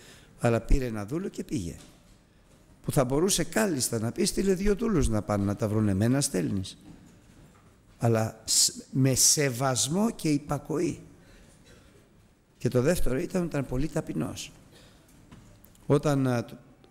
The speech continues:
πια τον οδήγησε ο Θεός με θαυμαστό τρόπο, κυνηγώντας και ψάχνοντας τα γαϊδούρια, τον έφερε μέχρι το Σαμουήλ και ο Σαμουήλ είχε ήδη ενημερωθεί από το Θεό ότι αύριο θα συναντήσει τον κεχρισμένο μου,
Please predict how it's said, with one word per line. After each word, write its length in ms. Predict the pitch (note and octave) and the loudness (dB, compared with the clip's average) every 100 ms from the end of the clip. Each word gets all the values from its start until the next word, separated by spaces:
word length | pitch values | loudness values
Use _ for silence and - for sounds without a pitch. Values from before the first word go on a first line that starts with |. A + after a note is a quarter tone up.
| - - | -12 0
πια 480 | - D3 B2 G#2 - - - - | 2 4 0 -4 -14 -20 -20 -2
τον 160 | A#2 | 2
οδήγησε 440 | A#2 B2 D3 B2+ - | 2 2 0 0 0
ο 20 | |
Θεός 280 | - C#3+ B2 | 2 0 0
με 120 | C3 | -4
θαυμαστό 600 | C3+ C#3 C#3+ D3+ - A#3 | -2 -2 0 -2 -2 -2
τρόπο, 460 | - B2 - E2 - - - | 0 -2 -2 -8 -8 -14 -4
κυνηγώντας 720 | C#3+ C3+ C3+ G#3 F3 B2+ - | 0 2 2 2 2 0 -2
και 100 | A#2+ | -2
ψάχνοντας 600 | - F#3 D3+ C3 B2+ - | 0 0 0 -2 -2 -2
τα 120 | B2 | 0
γαϊδούρια, 580 | A2+ G#2+ B2+ D#3 G#3+ A3 | 2 2 2 2 0 0
τον 180 | D3 | 0
έφερε 260 | D#3+ E3 D3+ | 0 0 -2
μέχρι 240 | D3 D#3 | 0 -2
το 80 | - | -2
Σαμουήλ 560 | C3+ A#2+ G#2+ B2 F#3 - - - - - | 0 2 4 4 2 -2 -14 -20 -20 -14
και 80 | - | -6
ο 40 | |
Σαμουήλ 340 | C3+ B2+ C3 D#3 | 0 2 2 2
είχε 400 | C#3+ D#3 C#3 A#2+ - - - | 2 2 2 0 -8 -20 -2
ήδη 520 | G#3+ B3+ B3 C#3+ C3+ | 2 4 4 2 2
ενημερωθεί 720 | B2 A#2+ A#2 A#2 A#2 - C#3+ | 2 -2 -2 0 -2 0 0
από 120 | A#2 | 0
το 120 | - A2+ | -2 -2
Θεό 400 | - D3+ - - - - - | 0 0 -2 -8 -20 -18 -2
ότι 300 | C3+ C3+ C3+ | -2 2 2
αύριο 460 | E3 G3+ A3 A3+ | 4 2 0 -2
θα 140 | A3 F#3 | 0 0
συναντήσει 580 | - D#3+ D3+ G#3+ F#3 - | 0 -2 -2 -2 -2 0
τον 120 | F3+ | 0
κεχρισμένο 720 | E3 D3+ D3 C#3+ A3 F3+ G2+ | 0 -2 -2 0 0 2 0
μου, 160 | E2 | -4